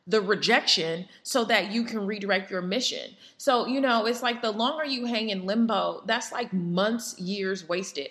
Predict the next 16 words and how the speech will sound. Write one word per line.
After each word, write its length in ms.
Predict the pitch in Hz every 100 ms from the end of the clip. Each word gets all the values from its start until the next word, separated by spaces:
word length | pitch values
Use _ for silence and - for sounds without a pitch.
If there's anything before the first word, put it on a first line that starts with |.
| -
I 80 |
think 240 | 196 294 254
about 260 | 180 151 175
that. 220 | 156 -
Like, 200 | 175 165 - - - -
the 100 | 269
reason 380 | 330 392 403 220
why 420 | 190 202 208 208 -
I 240 | 160 175
just 240 | 180 185
decided 400 | - 180 165 170
that 120 | 170 160
I 100 | 160
was 160 | 165
gonna 240 | 160 170 156
confront 560 | 165 156 - 156 165